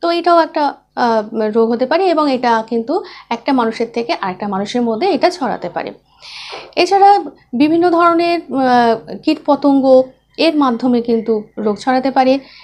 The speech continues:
এছাড়া, আহ, আহ, দূষিত খাবার, দূষিত, উম, আহ, জল এর মাধ্যমে রোগ ছড়াতে পারে। তো এর, এই রোগ ছড়ানোর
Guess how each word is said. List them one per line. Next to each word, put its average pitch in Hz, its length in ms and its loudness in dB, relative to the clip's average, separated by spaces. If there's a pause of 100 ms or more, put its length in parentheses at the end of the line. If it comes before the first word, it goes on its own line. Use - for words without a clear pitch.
(140)
এছাড়া, 254 380 2
আহ, 254 80 -2
আহ, 214 1080 -2
দূষিত 269 420 0
খাবার, 233 480 2 (200)
দূষিত, 233 340 -2
উম, 220 500 2
আহ, 196 960 -2
জল 233 360 2 (180)
এর 269 200 2
মাধ্যমে 214 540 -2 (240)
রোগ 226 200 2
ছড়াতে 185 360 -6
পারে। - 220 -10 (760)
তো 370 180 4 (120)
এর, 381 220 4 (240)
এই 339 160 4
রোগ 277 180 2
ছড়ানোর 339 560 -2